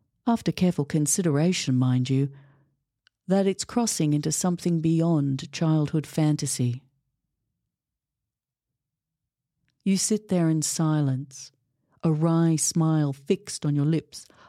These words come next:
eyes staring unblinkingly at the principal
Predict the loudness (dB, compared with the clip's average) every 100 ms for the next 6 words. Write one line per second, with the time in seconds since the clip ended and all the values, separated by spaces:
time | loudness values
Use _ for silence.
0 | _ 0 2 2 0 -2 -2 0 0 0
1 | 0 0 0 0 2 0 -2 -2 0 0
2 | -2 -6 -4 -2 -2 -6 -4 -6 -6